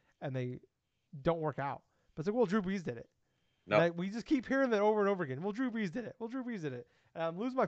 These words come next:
Speaker 1: fucking mind about it, Gables. We're doing it again this, in this draft, and, and I can't do it anymore. It's, it's,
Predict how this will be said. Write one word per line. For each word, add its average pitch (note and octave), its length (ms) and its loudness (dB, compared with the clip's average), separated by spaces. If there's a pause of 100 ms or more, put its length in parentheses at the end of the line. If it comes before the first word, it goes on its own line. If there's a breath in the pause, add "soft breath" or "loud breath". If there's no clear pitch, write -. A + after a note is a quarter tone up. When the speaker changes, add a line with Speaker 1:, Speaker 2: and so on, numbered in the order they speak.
(100)
Speaker 1:
fucking C4+ 320 4
mind F#3+ 260 6
about C3 200 0
it, B2 80 -12
Gables. B2 280 -8
We're D3 120 -10
doing G#3 180 -6
it G#3 140 -4
again E3 180 -6
this, C#3 220 -12 (440 soft breath)
in D3+ 80 -8
this C#3 120 -4
draft, A#2+ 360 -8
and, D3+ 220 -12
and C#3+ 180 -12
I A#2+ 100 -14
can't C#3+ 240 -10
do A#2+ 140 -8
it A#2+ 100 -12
anymore. B2+ 280 -20
It's, C3+ 140 -12
it's, B2+ 120 -12